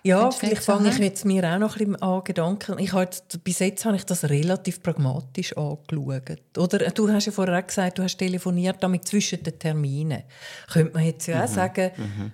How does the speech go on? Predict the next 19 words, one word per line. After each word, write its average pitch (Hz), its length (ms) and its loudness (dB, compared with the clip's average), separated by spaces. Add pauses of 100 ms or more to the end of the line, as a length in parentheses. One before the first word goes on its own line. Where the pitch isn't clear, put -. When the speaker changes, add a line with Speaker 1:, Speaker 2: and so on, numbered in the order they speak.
Speaker 1:
okay, 143 400 0
dann 143 200 2
hat 160 200 -2
sie 147 80 -4
sich 139 200 -6
Zeit 139 400 -4
genommen 175 180 0
und 135 100 -4
sonst 160 320 -2
nicht, 135 420 2
oder? 175 300 -2
Also, 147 260 0
wenn 175 140 4
ich 180 60 2
jetzt - 220 0
böse 156 440 0
will, 143 320 -4
oder? 147 300 -4
Also, 151 200 -2